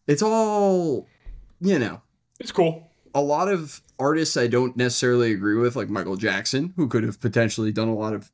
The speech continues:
Speaker 1: terrible things in his, during his career. Potentially.
Speaker 2: Dude, they
Speaker 1: Who
Speaker 2: say
Speaker 1: knows?
Speaker 2: the kids don't, they say the kids aren't convincing, bro.
Speaker 1: Also fought for the rights of owning music and stuff like that. He also bought the,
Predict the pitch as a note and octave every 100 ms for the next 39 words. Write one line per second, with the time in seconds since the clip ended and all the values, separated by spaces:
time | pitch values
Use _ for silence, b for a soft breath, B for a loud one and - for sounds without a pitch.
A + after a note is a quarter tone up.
0 | - - F3+ A2 F#2+ F#2+ F2+ A#2+ - -
1 | C3 A#2+ - D3 A#2 A2+ G#2+ A#2 A2 C3+
2 | E3 A#3+ D#4 B3 E3 D3 C3 D#3 F3+ D#3
3 | D3+ F#3 D#3+ C#3 D#3+ D3 D#3 D#3+ F#3+ E3
4 | C#3 F3 D#3 D#3 C#3+ D3+ C#3 D#3 C#3 G#2+
5 | G#2 G#2+ G#2+ C3+ E3 A3 A3 G3+ E3+ -
6 | C3+ A#2 A#2 - _ _ _ - D#3 C3+
7 | B2 A#2 A#2+ B2 A#2 A2+ A#2 A2 B2+ B2
8 | A#2+ A#2 A#2+ A2 G#2+ A2+ G2+ A2+ G2 G#2
9 | G#2 F2 - C3 F3 E3+ C3+ A2+ A#2 A2+
10 | F#2